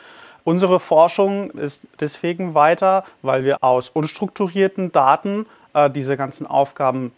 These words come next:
äh, lernen können. Das heißt, wir sagen Leuten zum Beispiel, dass sie einfach, ähm, mit einem Roboter spielen sollen, ohne bestimmte Aufgaben zu lösen. Ähm, und,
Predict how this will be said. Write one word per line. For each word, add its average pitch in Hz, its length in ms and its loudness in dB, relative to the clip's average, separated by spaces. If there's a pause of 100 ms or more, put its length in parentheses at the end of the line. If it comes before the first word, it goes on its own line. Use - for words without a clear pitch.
(140)
äh, 127 120 0
lernen 120 540 0
können. 196 280 -2
Das 147 220 -8
heißt, 143 360 2 (280)
wir 131 260 -2 (100)
sagen 143 380 2
Leuten 165 380 2
zum 170 160 -4
Beispiel, 175 480 2 (340)
dass 131 220 -4
sie 147 100 -4
einfach, 147 540 2 (420)
ähm, 127 440 2
mit 139 120 -6
einem 139 100 -2
Roboter 143 420 2
spielen 202 480 -2
sollen, 214 420 4 (300)
ohne 185 300 2
bestimmte 170 580 -4
Aufgaben 185 640 2
zu - 180 -6
lösen. 214 560 -2 (400)
Ähm, 147 400 2 (160)
und, 143 480 -4